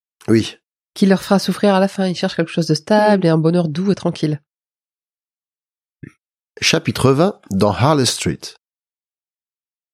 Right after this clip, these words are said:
Speaker 1: Donc, chapitre très court. Donc, Japp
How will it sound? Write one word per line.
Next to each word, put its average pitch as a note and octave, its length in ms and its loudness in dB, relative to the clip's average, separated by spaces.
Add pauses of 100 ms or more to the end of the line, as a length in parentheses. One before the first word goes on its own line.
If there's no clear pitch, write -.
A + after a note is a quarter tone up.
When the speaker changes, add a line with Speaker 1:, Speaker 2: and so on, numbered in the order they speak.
(260)
Speaker 1:
Donc, E2 220 -10
chapitre G#2 360 -4
très - 160 -4
court. B2 320 -6 (540)
Donc, - 140 -10 (260)
Japp E3+ 320 -2